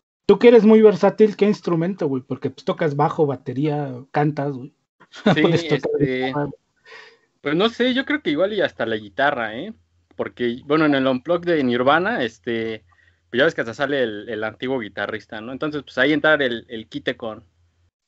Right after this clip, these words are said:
Speaker 2: con la guitarra o algo así, porque pues sí, este, dos baterías como que no suena muy bien o que nos estemos rolando, ¿no? Pero sí me gustaría, este, me hubiera gustado estar en la,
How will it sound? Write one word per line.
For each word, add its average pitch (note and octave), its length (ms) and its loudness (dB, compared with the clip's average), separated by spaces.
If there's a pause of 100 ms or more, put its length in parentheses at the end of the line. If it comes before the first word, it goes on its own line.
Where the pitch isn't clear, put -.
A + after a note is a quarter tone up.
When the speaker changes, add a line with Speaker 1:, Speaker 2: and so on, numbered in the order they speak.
(360)
Speaker 2:
con A#2 160 -8
la A2+ 80 0
guitarra C3+ 580 2
o C3+ 60 4
algo C3+ 140 0
así, C3 180 -8
porque C3 220 -4
pues B2 180 -8
sí, D3 220 -2
este, B2 480 -6
dos E3 320 0
baterías D3+ 560 -2
como A#2+ 200 -14
que B2+ 120 -6
no C3+ 100 -2
suena C#3+ 160 -2
muy C3 160 2
bien D3 320 0
o B2 80 -4
que - 80 -14
nos A2+ 120 -12
estemos D3 220 0
rolando, B2 360 -2
¿no? B2+ 240 -4
Pero A#2 180 0
sí E3+ 160 -4
me F3 100 4
gustaría, D3 440 2
este, A#2+ 580 -8 (160)
me D3 160 4
hubiera G3 160 4
gustado E3+ 460 0
estar D#3 280 -4
en D3+ 140 -4
la, G#2+ 320 -12